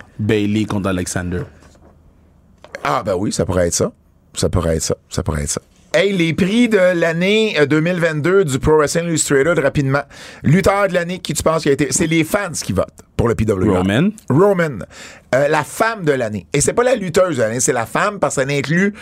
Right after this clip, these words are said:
Speaker 2: n'importe quelle femme qui a un rôle
Speaker 1: Bianca
Speaker 2: dans le monde
Speaker 1: Belair.
Speaker 2: de la lutte. Bianca Belair. La recrue de l'année.
Speaker 1: Euh, recrue de l'année. Oh, Solo Sikoa ?
Speaker 2: Euh, non, Hook.
Speaker 1: Ah, Hook, ouais.
Speaker 2: Euh, l'équipe de l'année.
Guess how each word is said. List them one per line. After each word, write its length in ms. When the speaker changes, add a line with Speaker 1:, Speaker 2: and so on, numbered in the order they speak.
Speaker 2:
n'importe 280
quelle 180
femme 260
qui 100
a 40
un 140
rôle 480
Speaker 1:
Bianca 300
Speaker 2:
dans 80
le 60
monde 100
Speaker 1:
Belair. 80
Speaker 2:
de 40
la 80
lutte. 160
Bianca 320
Belair. 320
La 160
recrue 320
de 60
l'année. 260
Speaker 1:
Euh, 140
recrue 540
de 80
l'année. 480
Oh, 1400
Solo 260
Sikoa ? 280
Speaker 2:
Euh, 60
non, 220
Hook. 500
Speaker 1:
Ah, 220
Hook, 220
ouais. 60
Speaker 2:
Euh, 160
l'équipe 400
de 100
l'année. 280